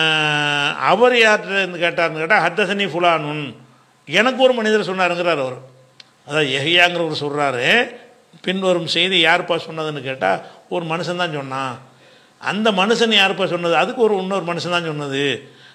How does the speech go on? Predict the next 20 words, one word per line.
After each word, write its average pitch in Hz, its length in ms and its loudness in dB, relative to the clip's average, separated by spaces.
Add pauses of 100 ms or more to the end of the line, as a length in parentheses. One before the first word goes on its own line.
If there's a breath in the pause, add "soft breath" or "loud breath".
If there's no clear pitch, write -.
(120)
அப்படின்னு 160 360 0
சொல்லி, 151 520 0 (500 loud breath)
அப்ப 165 360 2
ரெண்டு 190 380 2
இடத்துல 214 280 2
மனுஷன் 196 400 2
வருது. 143 320 2 (640)
அப்ப 147 200 -6
இந்த 147 180 -2
செய்தியே 165 600 2
ரசூலுல்லாவுக்கும் 170 640 2
அவருக்கும் 160 320 -6
உரையாடல் 160 340 0
நடந்துச்சுன்னு 131 400 -8
சொன்னா, 127 220 -8
அது 165 120 -4
பார்த்தவர், 165 540 0
அவருக்கு 139 360 -4
பேர் 190 180 2
என்ன, 139 300 -2